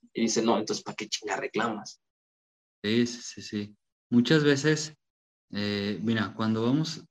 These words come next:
Speaker 2: así en cuarteta, y que esa es una muy buena pregunta, porque siempre antes del juego tiene que haber una planeación, este, checar,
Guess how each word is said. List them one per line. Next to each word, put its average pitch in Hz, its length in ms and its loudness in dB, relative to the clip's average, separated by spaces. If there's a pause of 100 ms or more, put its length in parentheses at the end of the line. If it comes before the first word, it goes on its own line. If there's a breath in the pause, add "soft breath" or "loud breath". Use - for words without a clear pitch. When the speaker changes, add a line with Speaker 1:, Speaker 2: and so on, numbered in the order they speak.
Speaker 2:
así - 200 -8
en 131 60 2
cuarteta, 139 720 0 (520)
y 98 120 -8
que 110 80 -2
esa 117 320 0
es 127 60 0
una 139 120 4
muy 135 140 8
buena 139 240 4
pregunta, 117 760 0
porque - 240 -12
siempre 120 400 -2
antes 131 300 -4
del 113 200 -2
juego 113 500 -4 (800)
tiene 107 160 -2
que 120 100 0
haber 117 120 4
una 123 220 2
planeación, 101 840 -6 (1000)
este, 87 500 -16
checar, 101 520 -6